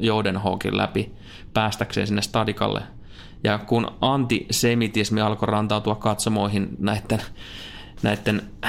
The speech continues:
no sanotaan nyt nätisti vittuuntuneiden vastustajien kannattajien myötä, niin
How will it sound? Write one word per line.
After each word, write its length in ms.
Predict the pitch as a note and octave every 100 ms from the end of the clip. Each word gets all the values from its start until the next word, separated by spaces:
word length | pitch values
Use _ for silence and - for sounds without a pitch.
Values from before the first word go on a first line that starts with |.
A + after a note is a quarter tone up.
| - - - - - -
no 140 | A2 G#2+
sanotaan 380 | - G#2+ A2 B2+
nyt 100 | C3
nätisti 360 | B2 B2 A2+
vittuuntuneiden 680 | A#2+ A#2+ A2 G#2 G#2+ G#2 G#2+
vastustajien 540 | A2 - A2+ - G#2+
kannattajien 580 | G2+ A2+ G#2 - - C3
myötä, 320 | A#2 A2+ G#2+
niin 180 | A2+ A2